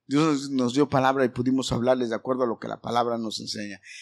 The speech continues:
La misericordia y la gracia de Dios. Pero, hermanos, yo sí te voy a decir, y lo hemos dicho, y lo he predicado aquí, lo he enseñado aquí.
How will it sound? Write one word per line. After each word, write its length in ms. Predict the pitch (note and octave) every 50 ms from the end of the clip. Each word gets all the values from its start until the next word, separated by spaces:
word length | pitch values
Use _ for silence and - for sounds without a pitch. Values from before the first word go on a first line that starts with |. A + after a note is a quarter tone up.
| - -
La 120 | - C3+ C#3
misericordia 680 | D3 C#3 - - C#3+ C3 C3+ B2 - C#3+ D3 D3 D3 C3+
y 40 |
la 100 | B2+ A#2+
gracia 340 | A2+ B2 B2 B2 - A#2+ A2+
de 100 | G#2+ -
Dios. 500 | A2 A#2+ A#2 - F2 - - - - _ _ _ _ _ _ _ _ _ _ _ _ _ _ _ _ _ _ _
Pero, 220 | - F3 F#3 F#3 F#3
hermanos, 680 | F3+ F#3+ G#3+ A3+ A#3+ A#3 G#3 - - - - - - _ _ _ _ _ _ _ _ _ _
yo 160 | - D3+ F#3
sí 160 | F3+ - G#3+ -
te 80 | G#3
voy 160 | F3 F3 F3+
a 40 | F3
decir, 300 | D3 C3 - - C3+ A#2+ -
y 160 | - - C#3 D3+
lo 140 | D#3 E3
hemos 260 | F#3 A3 A3+ A3 F#3+ F3
dicho, 260 | G3+ F#3+ - - E3
y 60 | E3
lo 140 | E3+ F3 G3
he 40 | F#3+
predicado 540 | G3 F#3+ F3 D#3 C#3 - E3+ D#3+ E3+ E3+
aquí, 220 | D#3 - - D#3+ D#3+
lo 100 | D#3+ E3+
he 40 | F3+
enseñado 520 | E3+ - - C#3+ C#3 C#3+ D3+ D#3+ D#3+ D3
aquí. 340 | C3 B2+ - - - -